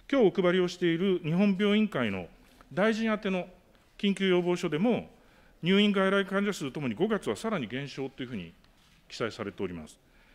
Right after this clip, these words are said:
で、七月下旬に振り込まれる診療報酬が、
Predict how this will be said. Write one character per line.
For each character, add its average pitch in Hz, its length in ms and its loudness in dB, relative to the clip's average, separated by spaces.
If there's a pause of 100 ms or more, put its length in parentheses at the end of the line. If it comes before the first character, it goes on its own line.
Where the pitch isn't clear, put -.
(340)
で、 151 60 -10
七 - 240 0
月 285 240 2
下 269 140 2
旬 262 180 2
に 254 80 4
振 240 120 0
り 240 80 0
込 226 100 -4
ま 233 100 6
れ 226 140 2
る 160 340 0
診 170 220 0
療 175 140 4
報 185 100 0
酬 123 320 0
が、 110 260 0